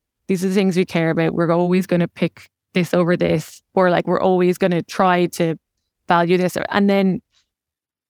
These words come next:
it's almost that, like, when you see the decision, you, we use this decision-making process. This is how it's got us here. We made some trade-offs,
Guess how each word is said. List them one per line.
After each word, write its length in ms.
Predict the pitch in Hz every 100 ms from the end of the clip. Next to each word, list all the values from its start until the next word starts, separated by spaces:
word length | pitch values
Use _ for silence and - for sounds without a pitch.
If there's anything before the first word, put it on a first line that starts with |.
| _ _ _ -
it's 180 | 214 -
almost 480 | 202 196 190 185 - -
that, 180 | 180 -
like, 180 | 170 165 -
when 240 | 185 175
you 100 | 175
see 200 | 165 190
the 120 | 180
decision, 460 | 175 160 185 156 170
you, 160 | 165 - -
we 100 | 180
use 420 | 180 240 233 185 -
this 360 | 196 185 - -
decision-making 720 | 185 - 180 175 170 165 160
process. 420 | - 175 165 -
This 120 | 202
is 20 |
how 160 | - 180
it's 120 | 170
got 200 | - 170
us 160 | 165 -
here. 420 | - 170 185 240 _ -
We 80 | 196
made 300 | 185 180 175
some 120 | 196
trade-offs, 720 | 190 175 165 165 160 156 -